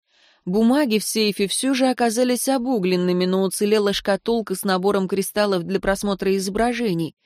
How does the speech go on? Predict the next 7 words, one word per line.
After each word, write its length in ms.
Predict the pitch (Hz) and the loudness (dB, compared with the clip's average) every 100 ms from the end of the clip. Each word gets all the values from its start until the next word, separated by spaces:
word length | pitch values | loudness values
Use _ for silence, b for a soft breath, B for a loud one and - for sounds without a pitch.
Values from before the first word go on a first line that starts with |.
| b b - | b b -2
Константин 580 | 185 180 175 175 180 | -2 0 -2 2 0
забрал 420 | 170 175 185 190 175 | 2 2 2 2 0
её 340 | 175 170 180 | -2 -2 -2
с 40 | |
собой 520 | - - 190 180 185 190 | -2 -2 0 2 2 2
на 180 | 214 | 0
берег. 420 | 208 202 156 - | 0 -2 -4 -10